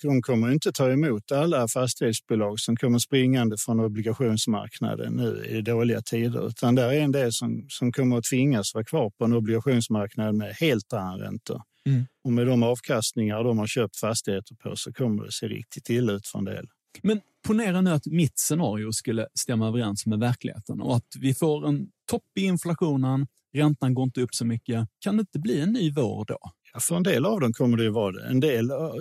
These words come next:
Speaker 1: som har köpt på de här extremt höga nivåerna kommer ändå få det svårt framöver. För andra kan det nog bli en ny vår. De som har pengar i kassan och stabila finanser, ungefär som det de ser på plats. Så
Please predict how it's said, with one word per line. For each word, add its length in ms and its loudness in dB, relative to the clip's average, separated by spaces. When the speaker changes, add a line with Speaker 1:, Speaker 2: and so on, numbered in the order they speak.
Speaker 1:
som 260 0
har 260 4
köpt 640 -4
på 180 2
de 240 4
här 460 -2
extremt 500 0
höga 300 2
nivåerna 580 -2
kommer 220 0
ändå 340 2
få 220 2
det 100 -4
svårt 320 -10
framöver. 460 -10
För 100 0
andra 260 0
kan 180 -2
det 80 2
nog 200 2
bli 160 2
en 80 6
ny 200 4
vår. 280 -4
De 180 2
som 200 0
har 280 2
pengar 360 2
i 80 -2
kassan 560 -2
och 100 -8
stabila 460 0
finanser, 880 -2
ungefär 380 2
som 240 0
det 140 -2
de 140 -6
ser 220 -2
på 140 -12
plats. 420 -2
Så 160 -12